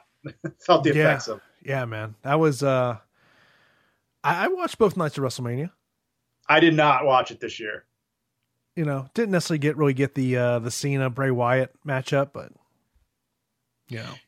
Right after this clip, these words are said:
Speaker 1: You know, I've tried to watch A E W. I've tried to watch N X T, and it's just, it's tough for me to watch sports in an empty arena.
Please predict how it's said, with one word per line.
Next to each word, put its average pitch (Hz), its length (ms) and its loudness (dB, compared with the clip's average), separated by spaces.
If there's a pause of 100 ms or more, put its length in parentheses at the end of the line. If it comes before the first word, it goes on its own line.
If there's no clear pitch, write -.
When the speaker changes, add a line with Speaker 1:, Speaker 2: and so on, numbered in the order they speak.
(100)
Speaker 1:
You 226 80 6
know, 226 100 8
I've - 180 4
tried 220 300 2
to 226 80 8
watch 190 680 4
A 180 140 6
E 185 220 2
W. 170 600 4
I've 139 160 2
tried 160 300 4
to 156 80 2
watch 147 800 4 (120)
N 156 120 4
X - 260 -2
T, 156 320 4
and 135 100 2
it's 131 160 -4
just, - 440 -2 (580)
it's - 340 -2 (300)
tough 226 420 4
for 196 140 2
me 170 240 6
to 170 80 8
watch 147 880 2 (1700)
sports 165 540 2
in 139 80 0
an 135 100 2
empty 131 300 0
arena. 110 300 -6